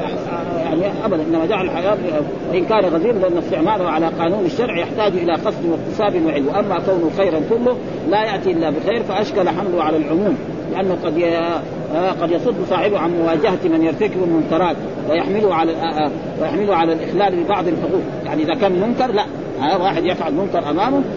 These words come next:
فهو عليه أن ينصحه. والجواب أن المراد بالحياء في هذه الأحاديث ما يكون شرعيا، والحياء الذي ينشأ عنه الإخلال بالحقوق ليس حياء شرعيا، بل هو عجز ومهانة. ها؟ فإذا ما يقدر يأمر بالمعروف ولا ينهى عن المنكر و-، أو يترك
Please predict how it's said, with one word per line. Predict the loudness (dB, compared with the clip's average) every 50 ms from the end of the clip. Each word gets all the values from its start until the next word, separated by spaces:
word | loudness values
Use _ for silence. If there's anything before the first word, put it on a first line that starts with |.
| -4 -2 0
فهو | 0 2 2
عليه | 2 2 4 4 2 2 2
أن | 2 2 2
ينصحه. | 0 0 0 0 0 0 0 0 -2 -2 -6 -6 -4 -2
والجواب | 0 0 2 4 2 2 2 0
أن | -2 -2 0
المراد | 0 0 2 2 2 0 0
بالحياء | 0 0 -2 -2 -2 0 0 0 0
في | 0 0 0
هذه | 0 0
الأحاديث | 0 0 -2 -2 -2 0 0 0 0 0 0
ما | 0 2
يكون | 2 2 2 2 0 2 2 2 2 2 0 -2 -6 -8 -6 -4 -2
شرعيا، | 0 2 2 2 2 2 2 0 0 -2 -2
والحياء | -2 -4 -2 0 0 0 2 2 2
الذي | 2 2 2 2 2
ينشأ | 2 2 0 0 0 0
عنه | 0 0 0 0 -2 -2
الإخلال | -2 -2 0 2 2 2 2
بالحقوق | 0 -2 -2 -4 -4 -2 0 2 4 4 2 0 -4 -6 -8 -8 -6 -2 0 2
ليس | 2 2 2 0
حياء | -2 -2 0 0 0 0 0 0 -2 -2 -2
شرعيا، | -2 0 0 2 2 2 2 2 0 -2 -4 -4 -4 -2 0
بل | 0 2
هو | 4 4 4 2
عجز | 2 0 0 -2 -2 0 0
ومهانة. | 0 2 2 0 0 0 0 0 0 2 0 0 -2 -2 -4 -4 -4 -4 -4 -4 -4 -4 -4 -2 -2
ها؟ | -2 0 -2 -2 -4 -4 -4 -2
فإذا | 0 0 2 2
ما | 2 4
يقدر | 2 2 2 2 2 0
يأمر | 0 0 0 0 0
بالمعروف | 0 0 -2 0 0 0 0 2 2
ولا | 2 2
ينهى | 2 0 0 0
عن | 0 0
المنكر | 0 0 2 2 2 2
و-، | 2 0 -2 0 0
أو | 2 2
يترك | 0 0 0 0 0 0 -2